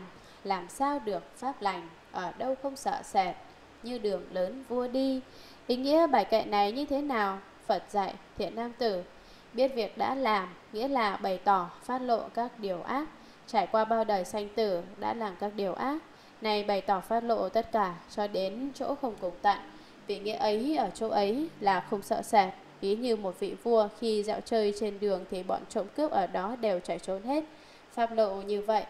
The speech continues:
thì các điều ác sẽ dứt tuyệt." Lại nữa, không biết việc đã làm là nói kẻ nhất xiển đề đã làm mọi điều ác, nhưng chẳng thấy việc họ đã làm. Đó là lòng kiêu mạn của kẻ nhất xiển đề.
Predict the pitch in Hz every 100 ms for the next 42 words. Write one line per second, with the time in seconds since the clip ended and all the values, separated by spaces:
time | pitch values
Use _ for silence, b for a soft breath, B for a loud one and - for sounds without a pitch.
0 | - - 185 180 220 220 208 - 226 254
1 | 220 247 285 - 214 180 B B B -
2 | 208 196 214 226 285 302 240 269 285 220
3 | 175 208 240 285 240 208 190 190 185 185
4 | 233 262 208 208 262 269 190 190 185 175
5 | - 254 233 180 185 185 190 190 175 -
6 | 302 - B B B - 226 214 208 233
7 | 185 196 226 302 285 175 - 190 196 254
8 | 233 196 175 170 - - - 196 196 254
9 | 330 302 214 180 185 175 175 175 220 208
10 | 208 190 202 - 190 - 202 165 190 226
11 | 226 175 185 180